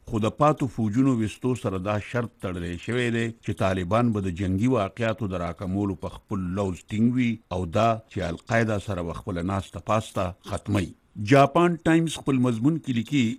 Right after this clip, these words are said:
د خالي په ورځ چې امریکې په دوحه کې طالبانو سره امن لوزنامه دستخط کوله، نو د امریکې د دفاع وزیر مارک اسپر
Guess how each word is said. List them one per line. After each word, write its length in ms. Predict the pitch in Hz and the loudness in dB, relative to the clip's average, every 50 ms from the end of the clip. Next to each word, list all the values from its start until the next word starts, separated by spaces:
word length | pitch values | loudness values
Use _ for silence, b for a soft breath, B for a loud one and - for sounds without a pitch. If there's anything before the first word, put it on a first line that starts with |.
| - - 127 | -8 -8 -8
د 100 | 110 120 | -8 -6
خالي 320 | 110 117 117 120 131 156 147 | -2 0 0 0 0 -2 -2
په 100 | - 127 | -2 -2
ورځ 240 | 123 123 135 127 - - | 0 0 -2 -4 -4 -8
چې 180 | - 117 - 113 | -10 -8 -4 -2
امریکې 460 | 104 98 101 101 92 - 135 127 - - | -2 0 -2 -2 -2 -2 -2 -2 -2 -2
په 140 | 117 95 90 | -4 -2 0
دوحه 320 | 113 120 120 107 123 120 113 | 0 0 0 0 -2 -2 -2
کې 160 | - 110 - - | -4 -6 -4 -2
طالبانو 480 | 107 95 92 95 85 107 113 123 120 110 - | -2 -2 -2 -2 -2 -2 -2 -2 -2 -2 -4
سره 180 | - 104 92 92 - - - | -6 -6 -6 -6 -8 -6 -4
امن 240 | 117 127 123 117 104 95 | -2 0 0 0 0 0
لوزنامه 420 | 92 95 87 87 90 87 98 113 110 98 | -2 -4 -4 -6 -4 -4 -4 -4 -2 -4
دستخط 400 | 98 - - - 95 82 - - 123 | -6 -8 -8 -10 -10 -10 -10 -4 0
کوله، 200 | 117 123 123 123 107 | 2 2 2 2 2
نو 80 | 104 101 | 0 0
د 160 | 98 95 - - | -2 -4 -4 -4
امریکې 440 | 92 90 90 90 80 - 117 117 101 101 | -4 -4 -4 -4 -6 -4 -2 -2 0 -2
د 100 | 92 85 | -2 -2
دفاع 260 | 90 85 - 110 107 107 101 | -4 -6 -4 -2 -2 0 0
وزیر 260 | 98 95 98 110 104 101 92 | -2 -2 -2 -2 -2 0 0
مارک 340 | 98 107 110 107 - - - 113 | 0 0 -2 -2 -6 -8 -8 -8
اسپر 360 | 107 - - - - 92 82 | -8 -8 -8 -6 -6 -4 -6